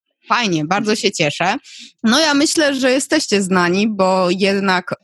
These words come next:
firm zajmujących się Magento w Polsce nie ma tak dużo. Jest kilka takich bardziej znanych i właśnie w tym wy, stąd też rozmawiamy.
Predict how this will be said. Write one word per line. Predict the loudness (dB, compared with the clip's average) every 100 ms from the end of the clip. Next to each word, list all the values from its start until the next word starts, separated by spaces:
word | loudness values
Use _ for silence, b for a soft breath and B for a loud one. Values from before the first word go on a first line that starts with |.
| _ -2
firm | 2 2 2 2 2 0 -4 _ _ -2
zajmujących | 0 2 2 2 0 0 -2
się | 0
Magento | 0 0 0 0 0 -2 -2
w | -6 -6
Polsce | -2 -2 -2 0 0
nie | 2 2 2
ma | 0 0
tak | -2 0
dużo. | -2 -2 2 2 2 -2 B B B
Jest | 0 2 2 0 -2
kilka | 0 0 0 -2 0 2 2 0 0
takich | -4 -2 0 0
bardziej | 0 0 -2 0
znanych | 2 2 0 0
i | -2
właśnie | -2 -2 0 0
w | 0
tym | -2 0 0 B B B 0
wy, | 2 0
stąd | -2 -2 -4 -2
też | -4 -4 -6 0
rozmawiamy. | 2 2 2 2 2 2 2 2 0 2 0